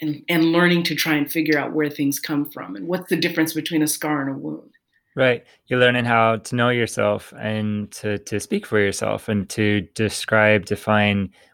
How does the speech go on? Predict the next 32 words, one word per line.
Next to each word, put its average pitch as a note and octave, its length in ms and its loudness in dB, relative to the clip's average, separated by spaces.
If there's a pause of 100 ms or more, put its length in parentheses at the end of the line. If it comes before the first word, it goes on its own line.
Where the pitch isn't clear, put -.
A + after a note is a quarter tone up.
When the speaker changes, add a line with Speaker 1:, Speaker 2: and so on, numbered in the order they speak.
(120)
Speaker 2:
"When A2 300 2
this C3+ 240 2
is A#2+ 100 -2
going A#2 260 4
on A2 440 4 (240)
between G#2+ 400 2
me A2 100 4
and G#2+ 80 2
this C3 140 4
person, G#2 500 0 (280)
this B2 200 0
is A2+ 60 0
what G#2 180 4
it G#2+ 80 2
is. G#2+ 300 4
This G#2+ 160 -6
is F#2+ 100 -6
its G2 160 -6
name. G#2 260 0
It's, G#2 220 -6
it's - 200 -12
this A#2 140 2
kind G#2+ 240 0
of G2 120 0
reaction. G2 640 0
It's F#2+ 220 -6
this G#2+ 180 0
kind G2+ 200 0
of F#2 80 0
instinct F#2+ 600 -2
or F#2 320 4
this G2 340 2